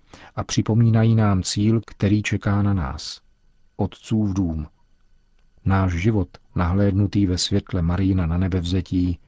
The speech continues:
není bezcílné toulání, nýbrž pouť, která i se všemi svými nejistotami a strastmi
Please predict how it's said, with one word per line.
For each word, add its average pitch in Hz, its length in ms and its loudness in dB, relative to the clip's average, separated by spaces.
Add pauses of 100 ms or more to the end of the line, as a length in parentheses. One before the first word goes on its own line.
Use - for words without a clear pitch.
(420)
není 92 320 2
bezcílné 85 680 -2
toulání, 82 680 -2 (540)
nýbrž 95 360 -2
pouť, 98 560 -2 (280)
která 98 500 -2
i 107 100 0
se - 200 -4
všemi 110 340 0
svými 101 380 0
nejistotami 101 760 -2
a 90 120 -6
strastmi 98 720 -4